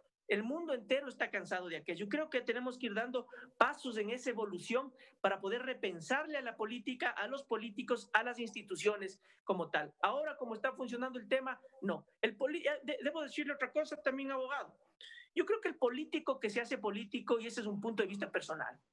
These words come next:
el que se hace político para ganar elecciones está enfermo. Yo ya, yo ya estuve enfermo de aquello, y está enfermo de ego y de vanidad.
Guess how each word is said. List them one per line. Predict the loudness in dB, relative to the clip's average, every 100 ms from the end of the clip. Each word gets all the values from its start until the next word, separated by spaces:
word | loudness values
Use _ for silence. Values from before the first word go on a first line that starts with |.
| _ 2
el | 4
que | 4
se | 2
hace | 0 0
político | 0 0 -2 2 2 0 -12 -14 -16 _ 4
para | 4 4 -6 -2
ganar | 0 0 -2
elecciones | -6 -2 0 0 -6 -10 -6
está | 0 2
enfermo. | 4 2 0 -2
Yo | -2 0
ya, | -2 -2 -2
yo | 0
ya | 2
estuve | 0 0 -2
enfermo | 0 0 0 -4
de |
aquello, | -4 -4 -4 -6 -10 _
y | -4
está | 2 2
enfermo | 4 0 2
de | -2 -2 2
ego | 2 2 -4 -4
y | -2
de | 0
vanidad. | 0 0 -2 -2